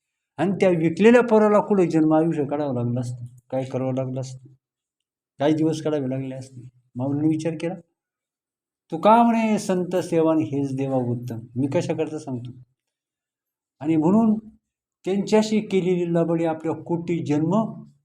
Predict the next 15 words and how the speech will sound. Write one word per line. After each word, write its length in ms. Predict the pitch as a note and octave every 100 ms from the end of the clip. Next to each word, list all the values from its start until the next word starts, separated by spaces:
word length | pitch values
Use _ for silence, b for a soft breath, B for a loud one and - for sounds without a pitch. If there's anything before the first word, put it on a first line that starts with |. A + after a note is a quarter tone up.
| _ _
दुःख 300 | B2+ B2 A#2+
देत 260 | A2+ A2 A#2
असते, 420 | A#2+ - - _ _ _ _ _ _ _ _ _
नाही 240 | B2 A#2+
का? 140 | A#2+ - - _ _ _ _ _ _ _ _
आणि 120 | B2+ C#3+
म्हणून 460 | D3 F3 E3+ C#3+
हे 180 | C#3 D3+
संत 380 | - F3 F3+ F3
देवाचे 640 | F#3+ C3+ E3+ F#3+ G3 A3+ A3
देव 200 | G#3+ G#3+
असतात, 260 | G#3+ F3
तुम्हाला 300 | E3+ F3+ E3+
मी 120 | D#3
सांगतो, 380 | D#3 C3 A2+ -